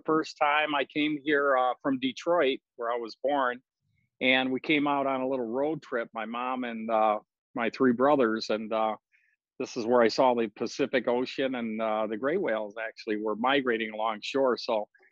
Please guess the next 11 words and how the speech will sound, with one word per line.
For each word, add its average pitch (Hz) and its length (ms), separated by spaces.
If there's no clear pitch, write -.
yeah, 147 260
I 120 120
came 143 280
to 139 60
Laguna 131 380
Beach. 135 500
Um, 113 420
I 120 160
said, 127 400
you 127 80
know, 123 280